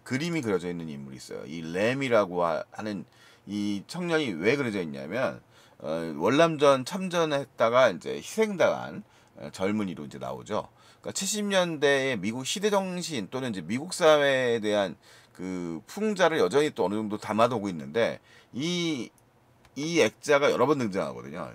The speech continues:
이 사람이. 근데 이 청년이 아마 이 학교에서 유일하게, 에, 참전 용사로 참전했다가 죽은 그런 그 사람일 거예요. 왜냐하면 이 학교에 있는 이 재학생들은 다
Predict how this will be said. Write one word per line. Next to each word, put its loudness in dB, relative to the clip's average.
이 -12
사람이. 0
근데 -4
이 -4
청년이 2
아마 4
이 -2
학교에서 -2
유일하게, 0
에, -6
참전 -4
용사로 -2
참전했다가 -4
죽은 -6
그런 -4
그 -16
사람일 0
거예요. -6
왜냐하면 -2
이 -2
학교에 2
있는 -4
이 -16
재학생들은 2
다 -4